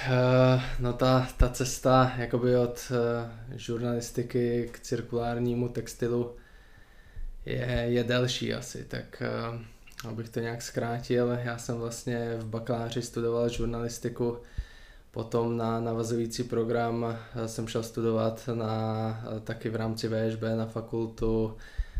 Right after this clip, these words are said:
eh, materiálově technologickou a vlastně já jsem, eh, už od střední školy, eh, pracoval, takže já jsem spojoval studium s praxí a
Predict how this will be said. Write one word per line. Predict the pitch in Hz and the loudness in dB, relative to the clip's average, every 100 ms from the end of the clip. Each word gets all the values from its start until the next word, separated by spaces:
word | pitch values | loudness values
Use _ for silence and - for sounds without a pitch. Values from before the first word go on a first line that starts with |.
| - - | -4 -2
eh, | 113 110 | 2 4
materiálově | 113 117 123 120 117 120 120 | 4 4 4 6 6 6 4
technologickou | 117 117 123 120 123 131 - 135 143 139 - - - - - | 2 0 0 0 0 0 2 2 2 -6 -14 -18 -20 -20 -16
a | 113 113 113 113 113 113 117 | -6 -2 2 2 0 -2 -4
vlastně | 113 110 - 113 | -4 -4 -2 -2
já | 120 | -2
jsem, | 123 123 120 117 | -2 -2 0 0
eh, | 117 117 113 | 0 0 0
už | 113 113 - 107 | 0 -2 -4 -6
od | 107 | -6
střední | - - 110 113 | -6 -4 -2 -2
školy, | 110 - 113 117 117 113 - - - - - - - - | -4 0 2 4 4 2 -6 -20 -20 -20 -20 -20 -20 -14
eh, | - 117 117 113 113 113 | -6 -2 2 2 2 2
pracoval, | - 113 - 117 110 120 | 0 -2 -2 -4 -2 -4
takže | 117 110 113 | -6 -2 0
já | 113 113 | 0 -2
jsem | 104 117 113 113 | -2 -2 -2 -4
spojoval | 113 - 113 117 117 117 117 117 113 | -6 -6 -2 0 0 0 0 0 -2
studium | - - 113 117 123 | -6 -2 0 2 0
s | - | -2
praxí | 113 110 - 127 120 120 | -4 -4 -2 2 4 4
a | 113 113 | 2 0